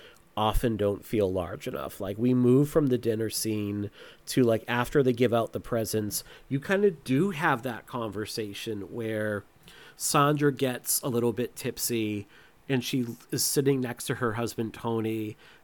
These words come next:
and looks at James and is like, "Why didn't you ever fuck me?" And that is, like, the biggest stakes that there are at that point.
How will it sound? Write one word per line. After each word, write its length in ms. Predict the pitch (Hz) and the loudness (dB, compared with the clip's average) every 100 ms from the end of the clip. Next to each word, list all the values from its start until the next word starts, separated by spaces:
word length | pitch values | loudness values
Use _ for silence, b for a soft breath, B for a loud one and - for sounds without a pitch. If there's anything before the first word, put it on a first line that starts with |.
| _ | _
and 220 | 147 131 | -2 2
looks 220 | 123 - | 0 -2
at 120 | 131 - | -6 -6
James 460 | 127 123 123 113 | -2 0 2 0
and 100 | 110 | -2
is 140 | 113 113 | -2 -4
like, 160 | 113 | -6
"Why 280 | 131 113 117 | -2 -2 2
didn't 300 | 147 147 143 | 2 2 2
you 120 | 131 | -2
ever 200 | 117 104 | -2 -4
fuck 360 | 95 78 - - | -8 -10 -12 -20
me?" 140 | - - b b b _ | -20 -20 b b b _
And 180 | 147 127 | -2 2
that 220 | 123 123 | 4 4
is, 180 | 139 127 | 4 2
like, 380 | 127 117 107 - b _ _ - _ - _ - | -2 -2 -4 -12 b _ _ -20 _ -20 _ -14
the 220 | 156 170 | 0 2
biggest 480 | 120 104 131 123 - | 2 2 2 2 0
stakes 360 | - 123 117 - | 0 0 0 -4
that 100 | 120 | -2
there 180 | 110 - | -4 -2
are 280 | 95 98 98 | 0 0 0
at 160 | 92 | -4
that 260 | - 82 80 | -8 -10 -10
point. 380 | - 95 87 | -8 -8 -8